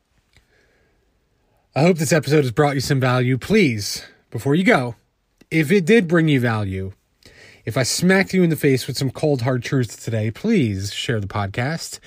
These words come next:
It would mean the world to me. Also, check out the show notes. I'm gonna put a link, um, in the description for the Self-Discipline Manual. It's a free ebook.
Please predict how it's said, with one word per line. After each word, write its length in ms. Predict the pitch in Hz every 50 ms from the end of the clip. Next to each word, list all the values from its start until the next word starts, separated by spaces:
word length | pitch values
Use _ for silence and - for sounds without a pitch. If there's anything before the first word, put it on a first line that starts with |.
| - - - - - -
It 180 | 185 226 214
would 140 | 190 190 165
mean 220 | 151 143 135 127 120
the 60 | 113
world 300 | 104 104 101 101 107 104
to 100 | - -
me. 200 | 139 143 160 170 -
Also, 560 | - 214 220 208 208 - 151 127 104 95 95 - _ _ _ _ _
check 240 | - - 202 190 208
out 140 | 214 190 -
the 60 | 180
show 240 | - - 170 139 131
notes. 420 | 127 123 123 127 - - - - - - - - - - _ _
I'm 80 | 151
gonna 120 | 165 175 165
put 140 | - 185 175
a 40 |
link, 420 | 160 156 170 175 170 - - - - -
um, 320 | - 147 143 139 135 135 131
in 140 | - 147 143
the 80 | 139
description 640 | 127 131 - - - - 117 - - 131 113 110 113
for 500 | 107 - - 127 123 123 120 117 120 113 - - - - _ _ _ _
the 80 | - -
Self-Discipline 680 | - 147 120 110 - - 127 - - 117 - 135 127 123
Manual. 500 | 123 120 120 127 143 170 190 202 185 - _ _ _ -
It's 140 | 104 -
a 40 | 104
free 380 | - - - 123 117 113 123 123
ebook. 440 | 120 120 156 196 202 - - -